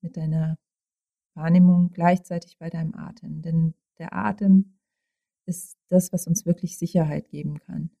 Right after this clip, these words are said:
Der Atem verbindet uns mit dem Leben zu jedem Zeitpunkt.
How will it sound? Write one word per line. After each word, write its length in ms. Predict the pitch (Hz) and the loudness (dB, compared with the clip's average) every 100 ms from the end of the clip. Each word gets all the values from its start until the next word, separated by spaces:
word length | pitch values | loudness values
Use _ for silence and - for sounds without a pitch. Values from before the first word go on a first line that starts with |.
| _ _ _ _ _ _ _ _ _ | _ _ _ _ _ _ _ _ _
Der 180 | 160 139 | -10 -2
Atem 460 | 160 180 - 196 190 | 2 2 2 2 2
verbindet 560 | - - 170 175 175 | 0 -4 6 6 6
uns 240 | 160 160 - | 2 -6 -8
mit 160 | 156 | -12
dem 100 | 156 | -10
Leben 460 | 147 143 147 143 147 | -10 -10 -10 -12 -16
zu 140 | - | -16
jedem 400 | 156 160 165 165 - | -6 -4 -4 -6 -10
Zeitpunkt. 640 | - - _ 190 226 - | -18 -18 _ -14 -14 -16